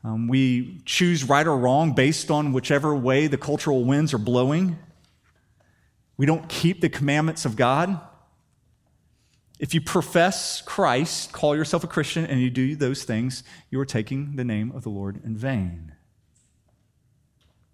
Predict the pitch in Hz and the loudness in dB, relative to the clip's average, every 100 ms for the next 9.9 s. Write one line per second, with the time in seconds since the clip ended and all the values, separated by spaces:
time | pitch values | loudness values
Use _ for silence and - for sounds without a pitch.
0 | _ _ _ _ _ _ 165 175 240 - | _ _ _ _ _ _ -6 -4 -4 -6
1 | - 156 147 131 120 117 - 135 - 147 | -10 -8 -2 -2 -4 -8 -16 -16 -14 -12
2 | - 196 160 147 131 127 135 139 - 139 | -2 0 0 0 0 2 2 0 -2 -2
3 | 123 139 123 - - - - _ 147 117 | 0 2 0 -4 -10 -10 -14 _ -6 -4
4 | 113 113 117 - 107 123 - 135 120 113 | -2 -2 -4 -6 -6 -6 -2 -2 0 0
5 | 131 131 - 123 131 - - - 220 - | 0 -2 -2 -2 -2 -4 -6 -6 -6 -4
6 | 302 160 156 151 - - - - _ _ | -4 -2 0 -2 -4 -10 -12 -20 _ _
7 | _ _ - 185 185 - 139 127 127 139 | _ _ -6 -2 -2 -4 -6 -6 -4 -4
8 | - - - - 170 151 139 135 135 131 | -4 -6 -6 -4 -2 0 0 -2 -4 -2
9 | 127 127 123 - 139 110 - - - | 0 -2 -4 -6 -6 -6 -10 -14 -18